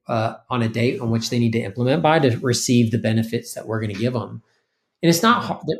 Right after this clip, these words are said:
this stuff isn't hard. It's just, you do need to practice it, and you shouldn't practice it on prospects. You should practice it amongst yourselves, and then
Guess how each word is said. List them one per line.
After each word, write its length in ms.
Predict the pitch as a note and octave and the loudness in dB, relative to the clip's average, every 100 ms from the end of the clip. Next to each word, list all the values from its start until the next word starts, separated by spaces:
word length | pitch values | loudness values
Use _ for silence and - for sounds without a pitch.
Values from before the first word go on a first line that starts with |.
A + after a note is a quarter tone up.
| - | -6
this 120 | D#3 | -2
stuff 200 | - G#3+ | 2 2
isn't 220 | G#3 G2 | 2 0
hard. 520 | - F3+ F3+ C3 C#3 - | 0 4 4 4 0 -4
It's 120 | B2+ | -4
just, 380 | - D#3+ D#3 - - _ _ _ _ | 2 2 0 -6 -18 _ _ _ _
you 240 | C#3+ D3+ | 0 2
do 160 | C3 D3 | 4 4
need 140 | D#3 | 4
to 80 | D#3+ | 2
practice 500 | F3+ C#3+ B2+ - - | 2 2 2 0 0
it, 200 | D3+ - | 0 0
and 100 | B2+ | 0
you 80 | A#2 | 0
shouldn't 320 | A2+ A#2+ B2+ | 0 -2 -2
practice 420 | A#2 G#2 - A#2+ | 0 0 0 -2
it 80 | A#2+ | 0
on 200 | A#2+ B2 | 0 0
prospects. 720 | - F#2 - - F#2+ F#2+ - - | -2 -4 -4 -4 -6 -6 -10 -8
You 80 | |
should 220 | A2+ A#2 A2+ _ | -6 -8 -10 _
practice 400 | A2 G2 - G#2+ | -4 -4 -4 -4
it 200 | A2 - - | -2 -4 -6
amongst 320 | A2+ A2 - | -6 -6 -8
yourselves, 460 | B2 - G2 B2+ B2+ | -8 -4 -2 0 2
and 100 | A#2+ | 4
then 220 | B2 | 2